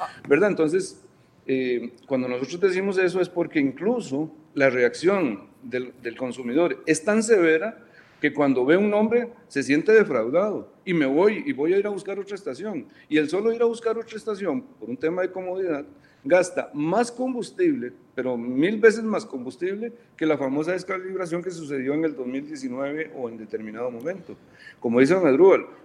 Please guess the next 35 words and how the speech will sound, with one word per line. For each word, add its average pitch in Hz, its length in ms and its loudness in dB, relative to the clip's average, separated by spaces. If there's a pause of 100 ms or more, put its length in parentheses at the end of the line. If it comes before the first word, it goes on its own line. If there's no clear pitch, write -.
está - 240 -2
la 139 80 4
aplicación, 143 640 0
ahí 117 120 -4
uno 180 160 -2
puede 156 280 4
ver 165 280 2 (100)
quiénes 143 200 -4
están 160 200 -4
amarillo 147 380 -2
y 147 60 -8
quiénes 143 260 -14
están 147 280 -8
en, 123 220 -6 (240)
en 117 140 -6
verde. 135 300 4 (220)
Ningún 180 720 4
gasolinero. 135 640 -2
¿Sabe 214 320 4
cuál 214 180 2
es 220 80 4
la 220 100 0
multa? 170 520 -4 (1500)
Eh, 127 400 -2
digamos, 185 460 2 (420)
me 143 140 0
gané 156 260 2
esos 214 220 0
cinco 214 280 0
pesos, 135 300 0
para 117 200 2
decir 127 220 0
algo 151 220 4
ahí, 143 160 0
me, 127 160 -8